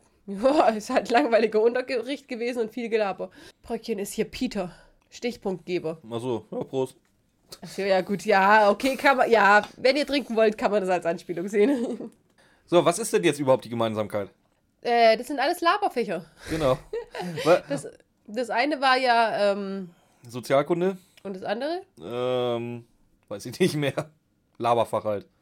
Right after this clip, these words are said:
Speaker 2: Philosophie? Was? Philosophie?
Speaker 1: Nee, nee,
Speaker 2: Lehrerin?
Speaker 1: nee, nee, nee. Äh,
Speaker 2: Kunst? Kunst?
Speaker 1: Kunst, ja klar, klar. Kunst und Sozialkunde. Und wer ist jetzt noch in Gefahr?
Speaker 2: Natürlich der Religionslehrer.
Speaker 1: <laughs> Weil auch
Speaker 2: Auch ein Laberfach.
Speaker 1: Laberfach.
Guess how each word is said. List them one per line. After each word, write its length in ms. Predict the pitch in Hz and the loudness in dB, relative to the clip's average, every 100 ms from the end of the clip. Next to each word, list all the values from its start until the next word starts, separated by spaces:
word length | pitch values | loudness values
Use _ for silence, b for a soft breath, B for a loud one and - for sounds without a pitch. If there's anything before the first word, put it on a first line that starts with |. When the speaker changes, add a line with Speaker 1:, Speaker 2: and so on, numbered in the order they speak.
| _ _ _ _ | _ _ _ _
Speaker 2:
Philosophie? 680 | - 143 143 139 185 190 180 _ _ | -6 -2 0 -2 -4 -4 -6 _ _
Was? 200 | - 139 | -6 -6
Philosophie? 380 | - - 131 143 | -8 -12 -12 -6
Speaker 1:
Nee, 100 | 208 | 0
nee, 60 | 156 | 0
Speaker 2:
Lehrerin? 340 | 143 143 - | 0 0 -2
Speaker 1:
nee, 160 | 214 202 | -2 -6
nee, 300 | 202 196 202 - - | -6 -8 -10 -16 -12
nee. 60 | |
Äh, 260 | 185 180 175 - _ _ _ _ _ | -10 -10 -12 -18 _ _ _ _ _
Speaker 2:
Kunst? 380 | 175 180 - _ | 0 0 -4 _
Kunst? 400 | - 339 - - - | 0 0 -4 -14 -2
Speaker 1:
Kunst, 440 | 359 466 - - | 2 2 0 0
ja 100 | 226 | -2
klar, 320 | 233 247 254 - - | 0 -4 -4 -10 -4
klar. 240 | 214 233 - _ | -2 -2 -8 _
Kunst 300 | 262 277 - | -8 -8 -12
und 100 | 202 | -16
Sozialkunde. 680 | - 220 220 247 294 330 349 B B | -4 0 0 -2 -6 -6 -8 B B
Und 180 | - 370 466 | -2 0 4
wer 180 | 339 320 | 4 4
ist 80 | 349 | 4
jetzt 180 | 330 - | -2 2
noch 220 | 311 349 | 2 2
in 140 | 349 | 0
Gefahr? 440 | 330 349 320 339 370 | -2 0 2 4 2
Speaker 2:
Natürlich 420 | 143 156 175 208 190 | 2 2 0 -4 0
der 140 | 175 | 2
Religionslehrer. 920 | 170 175 139 165 190 135 131 131 151 - | 2 -2 2 2 2 0 2 4 2 0
Speaker 1:
<laughs> 40 | |
Weil 380 | 247 277 277 - | 0 2 2 0
auch 80 | 139 180 | 0 2
Speaker 2:
Auch 100 | 160 | 2
ein 80 | - | 4
Laberfach. 640 | 117 113 110 98 175 190 | 6 6 4 2 0 -2
Speaker 1:
Laberfach. 320 | 262 254 240 | -6 -6 -6